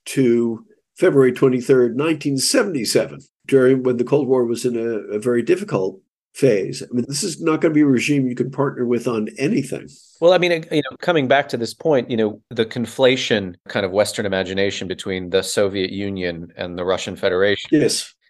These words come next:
Speaker 2: is a dan-, dangerous one and a misguided one. You know, y-, you mentioned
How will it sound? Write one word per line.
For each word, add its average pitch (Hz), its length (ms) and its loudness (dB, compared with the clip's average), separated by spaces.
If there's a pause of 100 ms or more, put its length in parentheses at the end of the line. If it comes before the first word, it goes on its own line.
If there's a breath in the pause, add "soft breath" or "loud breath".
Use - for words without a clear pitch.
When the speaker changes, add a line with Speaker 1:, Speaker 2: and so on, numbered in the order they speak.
(140)
Speaker 2:
is 117 160 0
a 120 80 4
dan-, 151 240 2
dangerous 165 500 0
one 98 180 -2
and 98 120 -2
a - 20 -2
misguided 131 560 2
one. 87 280 -2
You 110 80 -4
know, 95 280 0
y-, - 140 -16
you 120 380 -6
mentioned 117 640 -2